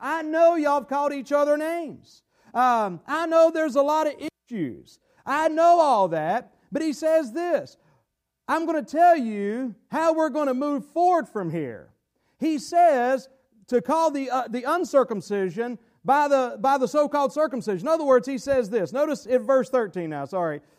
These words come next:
Um, got a little tripped over my words there. Verse thirteen of chapter two. Uh, oh, boy, that's Colossians. Good gracious. Okay, I got it here in my <laughs> Bible. Okay, remember. So if I get off here, it's, uh, because I didn't put everything right. It might be at the end of, uh, verse thirteen. But it says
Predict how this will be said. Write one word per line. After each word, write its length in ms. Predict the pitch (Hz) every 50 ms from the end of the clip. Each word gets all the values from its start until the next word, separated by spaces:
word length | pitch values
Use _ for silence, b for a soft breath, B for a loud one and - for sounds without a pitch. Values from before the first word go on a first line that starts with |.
| b b b
Um, 500 | 160 170 170 160 151 143 139 131 123 113 110 170
got 80 | 180
a 80 | 185 185
little 100 | 190 175
tripped 220 | - 202 196 -
over 120 | 196 190 185
my 120 | 180 180
words 280 | 185 196 190 185 160 131
there. 140 | 165 160 160
Verse 240 | 220 269 262 240
thirteen 460 | - 269 269 254 208 - 208 208 196 185
of 80 | 170
chapter 340 | - - 196 180 175 - 151
two. 340 | - 170 165 160 170 185 165 - _ _ _ _ _ _ _ _ _ _ _ _ _ _ _ _
Uh, 220 | 190 185 185 170 - b b b b b b b b b b b _ _ _ _ _ _ _ _ _ _ _ _ _ _ _ _ _ _ _ _ _ _ _ _ _ _ _
oh, 180 | - 214 214 170
boy, 300 | 143 185 180 127 104 98 _ _
that's 200 | - 185 - -
Colossians. 520 | - 123 120 156 170 147 - - 113 120
Good 200 | 120 202 202 165 -
gracious. 300 | 185 202 196 - 175 170
Okay, 240 | 262 269 - 233 202
I 80 | 190
got 160 | 180 240 247 233
it 40 |
here 80 | 208 233
in 60 | 208
my 60 | 208
<laughs> 120 | 180 196 -
Bible. 180 | 240 202 180 202 202
Okay, 200 | 180 196 185 170 B B B B
remember. 760 | 202 233 240 226 240 302 359 381 339 240 156 135 107 90 - _ _ _ _
So 160 | _ - 190
if 80 | 175 190
I 100 | 233 254
get 160 | 208 233 233
off 220 | 233 226 220 185 143
here, 220 | 175 175 175 175
it's, 180 | 175 170 - 175
uh, 140 | 165 165
because 340 | 156 165 165 - 185 180 160
I 20 | 175
didn't 160 | 202 180 170
put 100 | 196 196
everything 360 | 196 180 180 165 190 185 180
right. 320 | 175 180 180 165 143 135
It 80 | 151 170
might 160 | 208 240 226
be 100 | 208 220
at 100 | 202 175
the 100 | - 180
end 360 | 180 202 202 202 202 196 175
of, 240 | 180 170 156 139 139
uh, 200 | 165 156 151 147
verse 260 | 143 165 170 165 -
thirteen. 320 | - 175 165 160 - 175 185
But 80 | 226
it 60 | 226 -
says 220 | 302 320 302 240